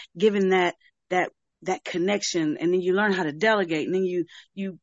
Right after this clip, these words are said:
cross over all of these hurdles while you're resting in God to do what he said you to do, said for you to do.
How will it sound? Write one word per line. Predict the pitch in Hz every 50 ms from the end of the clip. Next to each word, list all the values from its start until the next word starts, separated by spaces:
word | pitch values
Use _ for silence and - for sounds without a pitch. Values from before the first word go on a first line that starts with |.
| _ _ _
cross | - - 226 214 220 190 - -
over | 190 190 165 175 -
all | - - 165 180 190 196
of | 180 165
these | 160 156 151 - - - -
hurdles | 233 233 240 220 185 139 123 123 - - - _ _ _ _ _
while | 175 185 196 190
you're | 180 175 156
resting | 139 143 165 202 233 - - - 214 185 175
in | 165 156 143
God | 160 180 185 185 175 170
to | - 160
do | 151 170 170
what | 165 156
he | 151 143
said | 143 - - 214 233 220 180
you | 170 151
to | 156 147
do, | 143 151 143 135 147 - _ _ _ _ _
said | - - 240 262 254
for | -
you | 190 175
to | - 165 143
do. | 139 131 131 143